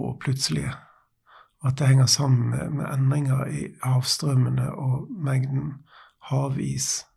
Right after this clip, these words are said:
eh, i nordområdene, og at det kan forklare det vi har sett i, i paleoklimatiske, eh, studier over lang tid, at,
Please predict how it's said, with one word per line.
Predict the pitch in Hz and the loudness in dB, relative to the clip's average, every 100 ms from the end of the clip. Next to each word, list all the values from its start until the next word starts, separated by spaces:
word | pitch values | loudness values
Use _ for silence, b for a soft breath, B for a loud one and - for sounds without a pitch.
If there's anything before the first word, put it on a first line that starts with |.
| - 233 - | -18 -16 -10
eh, | 160 143 208 190 | -6 -6 -6 -2
i | 135 | -2
nordområdene, | 139 143 143 139 - - - _ B B B B B B _ 269 | 0 -2 -2 -2 -4 -6 -10 _ B B B B B B _ -12
og | 220 156 | -6 -4
at | 131 - | -2 0
det | 135 | 0
kan | 131 | 2
forklare | - - 160 147 131 139 - - 202 151 | 0 -2 2 4 4 0 -4 -8 -6 0
det | 160 | 2
vi | 139 | 2
har | 131 | 2
sett | - 147 - - - | 2 2 -2 -6 -6
i, | 131 - 156 - | -6 -4 -4 -6
i | - | -6
paleoklimatiske, | 151 143 131 - - 123 131 - 135 - - 123 - - B B B B B B B _ - | -4 -2 -2 -6 -4 -2 -2 -4 -6 -6 -2 -4 -4 -16 B B B B B B B _ -2
eh, | 135 127 131 | 2 4 2
studier | - 156 151 131 | 4 6 6 4
over | - 160 143 147 | 2 0 -2 2
lang | 180 160 | 4 4
tid, | 135 175 143 | 2 0 0
at, | 127 131 - | 0 -4 -10